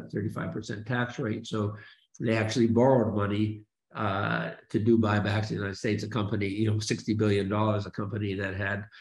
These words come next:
uh, uh, you know, uh, hundreds of billions of dollars in cash, but not all of it, uh, uh, available in the United States. And that actually changed with the, the, the rules that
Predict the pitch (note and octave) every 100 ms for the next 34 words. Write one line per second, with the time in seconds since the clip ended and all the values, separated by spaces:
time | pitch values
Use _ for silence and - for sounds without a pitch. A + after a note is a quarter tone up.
0 | - _ _ - G#2 G2+ G#2 G#2 G2+ A2
1 | - - G#2+ G#2 G2+ G2+ G#2 G2+ - -
2 | A#2 G2+ F#2 G3 - G2 G2 F2+ B2 A#2+
3 | G#2+ G2 G#2+ G#2 G2+ G2+ G#2+ G2+ G#2 G#2
4 | G2+ A#2+ B2 F#2+ F#2 - G#2+ G#2+ G2+ G2
5 | G2+ G2 G#2 G#2+ _ - _ _ G#2+ F#2+
6 | F#2+ A#2+ B2 G2+ - G#2 G#2 G#2 G2+ B2+
7 | G2+ G2+ G2+ G2 F2+ - - F2+ E2 A#2
8 | C3+ C3+ C3+ B2 A2 A2 G#2+ G#2+ G#2+ A#2+
9 | A#2 A2+ G#2 - G#2+ G#2 G2+ - G#2+ -
10 | - G2 F#2+ G#2 G#2+ A2+ G2+ G2+ - A2